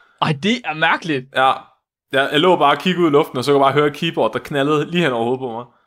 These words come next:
Speaker 2: Altså
Speaker 1: Åh, gik dit rædselscenter også i gang der?
Speaker 2: Ja.
Speaker 1: Så du blev bange for keyboardet?
Speaker 2: Ja, lyden af keyboardet, ja. Altså, jeg kunne høre,
Speaker 1: Åh.
Speaker 2: ja. Det lød ligesom en, der
Speaker 1: Du
Speaker 2: skrev meget hurtigt på et keyboard.
Speaker 1: Du har traumatiseret dig selv, Flemming.
Speaker 2: Ja, ja, det er fordi, jeg skal, jeg skal, jeg har lige afleveret mit speciale, ikke? Så det, <laughs>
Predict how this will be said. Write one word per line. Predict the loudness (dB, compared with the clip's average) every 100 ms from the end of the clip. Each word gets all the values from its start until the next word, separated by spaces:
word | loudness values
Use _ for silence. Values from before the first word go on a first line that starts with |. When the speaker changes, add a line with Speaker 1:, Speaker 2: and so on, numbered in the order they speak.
| _ -10
Speaker 2:
Altså | -4 0
Speaker 1:
Åh, | 0
gik | -2
dit | -2 0
rædselscenter | 0 -2 -2 -2 -2
også | -4 -2
i |
gang | -4 -2
der? | -2 -4 _ _ _ _ _ -2
Speaker 2:
Ja. | -2 -2 -18 _ _ -8
Speaker 1:
Så | -4
du | 0
blev | 0
bange | 0 -2
for | -4
keyboardet? | -6 -6 -2 -4 -4
Speaker 2:
Ja, | -2 0
lyden | 2 0
af | -2
keyboardet, | -6 -8 -6 -6 -4
ja. | -4 -6 -8
Altså, | -2 2
jeg |
kunne | 2 2
høre, |
Speaker 1:
Åh. | 2
Speaker 2:
ja. | 0 -4 -4
Det | 0
lød | 2
ligesom | 2 2 0
en, | 0
der |
Speaker 1:
Du | 0
Speaker 2:
skrev | 0 2 2
meget | 2 0 2
hurtigt | 0 -2 -2
på | -10
et |
keyboard. | -8 -10 -8 -10 _ _ _ _ _ _ -4
Speaker 1:
Du | 0
har |
traumatiseret | 0 0 0 0 -2 0 0
dig | 0
selv, | 0 -2 -2
Flemming. | -8 -8 0
Speaker 2:
Ja, | 2 2
ja, | 0 -4 -4
det |
er | -6
fordi, | -2 -2
jeg | -2
skal, | -4 -4
jeg | -4
skal, | -4 -4
jeg | -2 0
har | 0
lige | 2
afleveret | 0 0 -6
mit | -8
speciale, | -12 -6 -2 -2 -2
ikke? | -6
Så | -8
det, |
<laughs> | 0